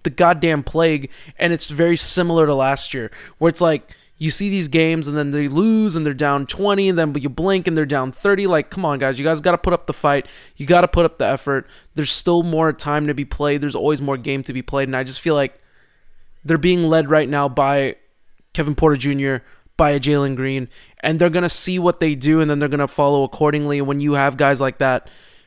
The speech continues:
who, in my opinion, have not stepped up and made, have not put forth the effort, you can kinda tell that they're very lackadaisical, uh, when they're down twenty.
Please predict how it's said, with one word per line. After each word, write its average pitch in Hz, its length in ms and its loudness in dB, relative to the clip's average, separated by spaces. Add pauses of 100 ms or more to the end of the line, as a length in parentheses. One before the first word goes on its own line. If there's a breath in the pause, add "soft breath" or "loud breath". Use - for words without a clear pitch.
(160 soft breath)
who, 175 100 6
in 165 100 4
my 165 160 4
opinion, 156 380 0
have 135 160 -2
not 147 320 2
stepped - 320 -2
up 139 180 2
and 139 160 -4
made, 143 300 -4 (160)
have 147 180 -2
not 147 240 0
put - 160 0
forth - 360 0
the 139 220 -6
effort, 139 400 -2 (280 loud breath)
you 185 100 4
can 185 180 -2
kinda 175 280 2
tell 165 180 4
that 160 140 2
they're 151 100 2
very 151 220 6
lackadaisical, 143 960 0 (280 loud breath)
uh, 127 180 -2
when 143 120 0
they're 147 120 2
down 135 200 0
twenty. 147 460 -2